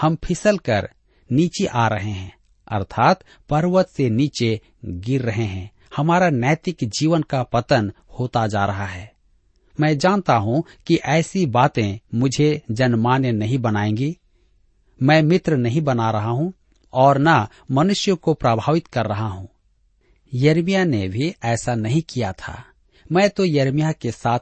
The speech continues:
ही खड़ा रहूंगा, क्योंकि मुझे आशा है कि जागृति अवश्य आएगी।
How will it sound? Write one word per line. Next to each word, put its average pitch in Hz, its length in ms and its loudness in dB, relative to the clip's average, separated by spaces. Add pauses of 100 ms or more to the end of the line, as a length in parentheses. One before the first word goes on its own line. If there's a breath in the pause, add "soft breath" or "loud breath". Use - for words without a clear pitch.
ही 113 80 -4
खड़ा 123 320 0
रहूंगा, 113 360 0
क्योंकि 190 420 0
मुझे 123 260 -2
आशा 131 440 -2
है 110 380 -2 (260 soft breath)
कि 135 100 -2
जागृति 127 800 -2 (300 soft breath)
अवश्य 120 420 -2 (200)
आएगी। 101 540 -6